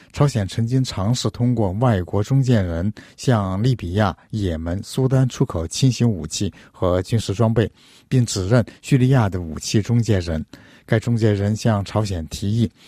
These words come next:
为也门和利比亚武装组织提供多种常规武器，或者是朝鲜产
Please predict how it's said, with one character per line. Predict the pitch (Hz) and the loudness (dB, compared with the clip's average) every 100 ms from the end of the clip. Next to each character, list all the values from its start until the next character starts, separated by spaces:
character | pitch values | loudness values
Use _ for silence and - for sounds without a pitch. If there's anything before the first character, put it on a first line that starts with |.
| - - | -12 0
为 | 127 | 2
也 | 107 92 | 2 -2
门 | 82 95 104 - | -4 -4 -4 -8
和 | - 117 | -2 0
利 | 131 | 0
比 | 104 98 | -2 -2
亚 | 110 110 - - | 2 0 -2 -10
武 | 95 98 | -6 0
装 | 120 139 | 2 2
组 | - 82 | 0 -6
织 | 82 104 | -4 -4
提 | - 107 | -2 -2
供 | 110 82 _ | -2 -4 _
多 | - 139 | 0 0
种 | - 78 - | 0 -12 -8
常 | - 104 | -4 -2
规 | 120 | 2
武 | 120 80 | 0 -2
器， | - 110 92 - - | -4 -4 -4 -8 -16
或 | - 110 | -4 -2
者 | 95 | -2
是 | - 90 | -6 -4
朝 | 110 | -2
鲜 | 113 117 | 0 0
产 | 107 87 | -2 -8